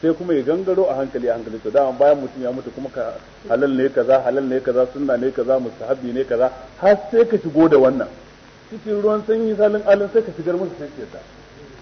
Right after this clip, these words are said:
Amma kawai sai ya tashi zai bada doka. <laughs> Sai mutane sai kasa fahimtar shi, shi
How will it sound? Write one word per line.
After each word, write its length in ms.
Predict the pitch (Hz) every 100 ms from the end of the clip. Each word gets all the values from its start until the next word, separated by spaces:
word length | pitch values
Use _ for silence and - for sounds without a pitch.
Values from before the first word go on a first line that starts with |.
| -
Amma 160 | 131 135
kawai 280 | - 208 165
sai 60 | 160
ya 60 |
tashi 240 | 165 156 139
zai 80 | 135
bada 220 | 127 120
doka. 280 | 104 - 87 - - - - - - -
<laughs> 1120 | - - - - - 339 - - - - 277 - - - 127 - - - - -
Sai 80 | 170
mutane 400 | 185 180 170 170
sai 140 | 190
kasa 280 | 175 175 170
fahimtar 380 | 147 143 160 156
shi, 140 | 143
shi 60 | 135